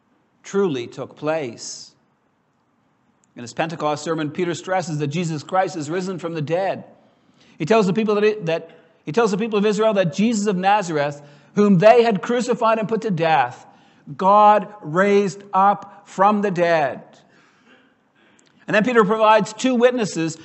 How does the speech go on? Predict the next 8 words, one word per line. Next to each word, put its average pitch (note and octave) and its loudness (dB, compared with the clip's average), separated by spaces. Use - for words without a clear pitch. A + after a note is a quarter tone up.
to G3 -6
testify A3 2
about F#3+ 2
the F#3+ -4
factuality G#3+ 0
of G#3 -4
Christ's G#3 -2
resurrection. F3 -4